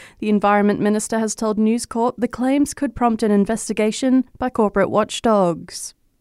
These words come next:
A new recruitment drive will be hoping to address the Territory's shortage of early childhood educators. The Shaping Futures campaign, funded by the Children's First Alliance and the A C T government, aims to highlight the free training opportunities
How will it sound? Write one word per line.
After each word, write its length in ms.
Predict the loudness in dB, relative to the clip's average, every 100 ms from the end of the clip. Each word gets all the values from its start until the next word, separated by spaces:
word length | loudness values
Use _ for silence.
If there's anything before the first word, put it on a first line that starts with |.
| _ _ _ _ _ _
A 80 | -4
new 220 | -2 0
recruitment 460 | -2 -4 -4 -4 -2
drive 280 | 0 0
will 60 | 0
be 140 | -2
hoping 360 | -2 -2 -2 -2
to 100 | 0
address 280 | -2 -2 -4
the 120 | -4
Territory's 500 | -6 -4 -4 -6 -8
shortage 460 | -4 -2 0 -2 -2
of 160 | -4 -2
early 240 | -2 -2 -2
childhood 420 | -2 -2 0 -2
educators. 1000 | -4 -4 -2 -2 0 -2 -6 -8 -12 -14 -18 -20 _
The 100 | -2
Shaping 420 | -2 -4 -2 -4
Futures 400 | -2 -6 -6 -8
campaign, 600 | -4 -4 -2 -2 -2 -2
funded 460 | 0 0 0 0 0
by 160 | -2
the 120 | -2 -4
Children's 440 | -4 -4 -2 -4
First 300 | -4 -6 -4
Alliance 560 | -2 0 0 -2 -4 -2
and 160 | 0
the 120 | 0
A 120 | -2 -4
C 180 | -4
T 200 | -4 -4
government, 580 | -2 -2 0 2 0 -2 -10 -20 -20 -6
aims 320 | -2 0 0
to 80 | -4
highlight 540 | -4 -2 -2 -2 -4 -6
the 80 |
free 180 | -6 -6
training 340 | -4 -2 0 0
opportunities 680 | -2 -4 -4 -2 -2 -4